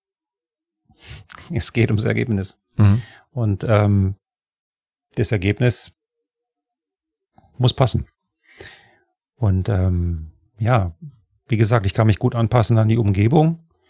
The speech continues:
Speaker 1: beim Fotografieren. Ähm, bei euch konnte man auch draußen fotografieren oder hinten an der Hütte oder drin, je nachdem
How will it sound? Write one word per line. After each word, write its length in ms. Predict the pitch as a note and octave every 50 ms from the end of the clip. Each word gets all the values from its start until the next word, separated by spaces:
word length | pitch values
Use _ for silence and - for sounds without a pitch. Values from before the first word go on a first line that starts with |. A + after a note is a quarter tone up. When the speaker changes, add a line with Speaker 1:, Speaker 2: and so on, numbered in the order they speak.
| _ _ _ _ _ _ _ _ _ _ _ _ _ _ _ _ _ _ -
Speaker 1:
beim 140 | B2+ A2+ -
Fotografieren. 840 | B2+ B2 A#2+ B2+ B2+ A2+ - C3 C3 C3+ C3+ C3+ C3+ C3 C3 - -
Ähm, 920 | C#3 G#2+ G2 F#2+ F#2 F#2 F#2 F2+ F#2 F#2 F#2 F2+ F2 F2 F2+ F#2+ G2+ G2 G2
bei 80 | G2+ A#2+
euch 160 | A#2+ G#2+ -
konnte 180 | - G#2+ G#2 G#2+
man 120 | G2 F#2
auch 100 | F2 -
draußen 320 | - - A2 A#2+ A#2+ B2+ A2+
fotografieren 800 | B2 A2 G#2 G#2 G2+ - - G2 G2+ G2+ G2 G2 G2 G2 F#2+
oder 120 | F2+ F2 F2
hinten 180 | F#2 A2 A2+
an 100 | G2+ F#2
der 80 | F#2 F2
Hütte 460 | G#2 A2 - A2 G2 F#2+ F2+ F2+ F2+ _ _ _ _ _ _ _ -
oder 200 | A#2 G2 F#2 F#2+
drin, 520 | - - F#2 G#2+ A#2+ B2 A#2 A2 G#2 G#2 _ _ - _ _ _ _ _ _ _ _ -
je 140 | - G2+ F#2
nachdem 540 | F#2 F2 - - G2+ F#2+ F#2 F#2+ F2+ E2+